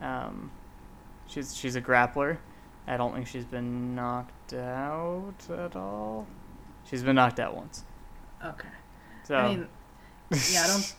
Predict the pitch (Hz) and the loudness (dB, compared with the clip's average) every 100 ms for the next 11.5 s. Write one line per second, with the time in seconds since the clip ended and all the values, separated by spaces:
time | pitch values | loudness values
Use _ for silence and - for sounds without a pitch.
0 | - - - - 170 165 175 170 165 151 | -16 -20 -20 0 4 4 4 2 2 -2
1 | 151 156 165 170 160 160 156 160 156 151 | -4 -4 -2 -2 0 0 0 0 -2 0
2 | 156 160 156 165 156 185 180 156 165 160 | -2 -2 0 0 0 0 0 0 0 0
3 | - 160 170 151 151 - 147 160 127 131 | 0 -2 0 -4 -2 8 8 10 10 10
4 | 123 117 113 160 - - - 175 170 170 | 10 6 2 -6 -10 -10 0 2 4 4
5 | 156 170 185 - - - - 185 208 - | 2 -2 -4 -6 -10 -12 -10 -6 -6 -6
6 | - - 240 185 - - - 180 185 175 | -6 -4 -2 -2 -4 -8 0 4 6 4
7 | 180 175 170 151 170 170 - - 160 156 | 4 4 4 4 4 4 -2 -10 -6 -6
8 | 156 147 151 151 - 170 165 151 156 156 | -6 -4 -4 -2 -2 -2 0 -2 -2 -4
9 | 156 151 151 151 151 147 151 147 151 147 | -4 -6 -6 -6 -6 -2 -2 -4 -6 -6
10 | 147 147 151 147 151 156 156 156 156 - | -6 -6 -6 -4 -2 0 0 -2 -6 -12
11 | - - - 160 | -16 -14 -10 -8